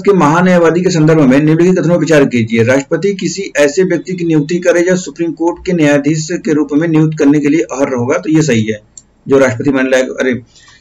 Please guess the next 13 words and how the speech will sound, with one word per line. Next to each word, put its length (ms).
sorry, 360
जो 100
सुप्रीम 340
कोर्ट 120
के 60
जज 160
बनने 260
की 160
योग्यता 300
रखता 260
हो 160
वही 160
बनेगा। 560